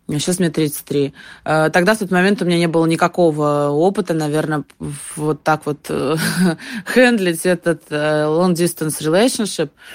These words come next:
Самым, наверное, важным моментом было то, что мы друг другу бесконечно доверяли, мы оба, э, моногамные, очень, э, и очень преданные в сексуальном смысле люди,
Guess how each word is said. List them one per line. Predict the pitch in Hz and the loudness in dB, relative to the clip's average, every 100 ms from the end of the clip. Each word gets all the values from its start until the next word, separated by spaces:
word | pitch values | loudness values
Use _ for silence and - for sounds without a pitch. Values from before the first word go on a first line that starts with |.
| - - - _ | -18 -18 -20 _
Самым, | - 240 302 | 2 4 6
наверное, | 269 240 233 214 214 208 202 190 - | 4 4 2 0 0 0 0 -2 -8
важным | - 165 - - - 196 180 220 233 220 | -10 -8 -8 -14 -6 -2 4 4 4 0
моментом | 208 202 233 247 214 | 0 2 2 2 2
было | 190 185 | 4 2
то, | 185 | 2
что | 208 - | -2 0
мы | 196 | 0
друг | 180 | 2
другу | 185 175 | 0 -2
бесконечно | 175 196 185 - 180 | -4 -2 -2 0 -2
доверяли, | 175 185 233 320 | 0 2 4 4
мы | 220 185 180 | 2 0 0
оба, | 160 165 160 156 151 - - - | 0 0 2 2 0 -4 -20 -12
э, | - 156 156 156 | -4 0 0 0
моногамные, | 165 190 190 190 175 165 160 156 | 2 2 4 2 2 0 -2 -2
очень, | 156 160 170 - 165 156 | -2 0 0 -2 -4 -2
э, | 151 151 151 147 | -2 -2 -4 -6
и | - 175 | -6 0
очень | 175 170 170 | 0 0 -4
преданные | 160 170 160 156 151 151 151 147 143 - - | 0 0 2 -2 -2 -2 -2 -4 -8 -12 -2
в | 156 | -2
сексуальном | 151 156 - 170 160 | -2 -4 0 2 0
смысле | 156 165 160 160 | -4 -6 -4 0
люди, | 170 294 302 | 2 4 2